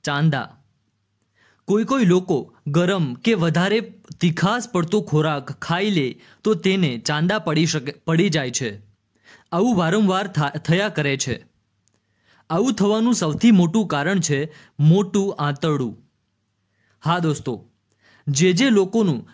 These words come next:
મોટું આંતરડું ઇન્ફેક્ટેડ હોય, એટલે કે મોટા આંતરડામાં કોઈ ઇન્ફેક્શન કે કોઈ બીમારી હોય, કોઈ, અ, રોગ હોય, તો જ મોંની અંદર ચાંદા પડે છે.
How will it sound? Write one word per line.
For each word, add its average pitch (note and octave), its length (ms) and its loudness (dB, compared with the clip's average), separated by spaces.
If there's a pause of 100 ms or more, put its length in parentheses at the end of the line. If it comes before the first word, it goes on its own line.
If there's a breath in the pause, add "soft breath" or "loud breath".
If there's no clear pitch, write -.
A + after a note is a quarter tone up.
(120 soft breath)
મોટું G3 440 4
આંતરડું G3+ 440 0
ઇન્ફેક્ટેડ F3+ 600 2
હોય, C#3+ 300 -2 (340 soft breath)
એટલે F3 340 0
કે D3 160 -4
મોટા E3+ 400 2
આંતરડામાં D#3+ 600 0
કોઈ G3+ 280 -2
ઇન્ફેક્શન E3 680 2
કે D#3+ 140 -4
કોઈ G#3+ 200 0
બીમારી E3 580 2
હોય, B2 400 -4 (280 soft breath)
કોઈ, F3+ 220 0
અ, D3 440 -4
રોગ F#3 320 2
હોય, C3 340 -2 (460 soft breath)
તો G#3+ 220 2
જ D#3+ 140 -6
મોંની F#3 420 6
અંદર F#3 280 0
ચાંદા D3+ 420 -4
પડે C#3+ 320 -4
છે. A#2+ 340 -10